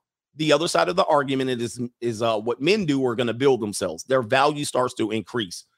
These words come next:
Does it increase for all men? No. Some men get stuck in these situations. Some men give up on life. And I try to encourage men, don't give up on life. But men's value do inc-, does increase.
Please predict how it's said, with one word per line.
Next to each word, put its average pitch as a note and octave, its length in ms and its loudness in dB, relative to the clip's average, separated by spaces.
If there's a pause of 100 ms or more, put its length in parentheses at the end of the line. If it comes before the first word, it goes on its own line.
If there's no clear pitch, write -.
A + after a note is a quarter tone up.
(160)
Does D3+ 220 -2
it E3+ 80 -2
increase E3+ 400 -6
for D#3 140 2
all D3 260 6
men? G#2 340 -2 (200)
No. F3+ 380 -4 (580)
Some D#3+ 320 0
men D3+ 320 0 (200)
get - 180 -2
stuck - 300 -2
in A#2+ 120 -2
these G2 120 -8
situations. F2 600 -12 (480)
Some E3 220 2
men D#3+ 300 -2 (120)
give C#3+ 220 6
up D3 160 4
on A2 160 -4
life. D#2+ 300 -14 (680)
And B2+ 100 2
I C3 180 4
try C#3 220 0
to D3+ 60 -2
encourage C#3 420 0
men, B2 240 0
don't C#3 200 4
give C3+ 180 2
up A#2+ 140 2
on G2+ 160 -4
life. - 280 -16 (800)
But D3+ 280 2
men's D3+ 380 2
value D#3 360 2
do C#3+ 140 2
inc-, C#3+ 440 -4
does D#3 220 4
increase. D#3 480 -2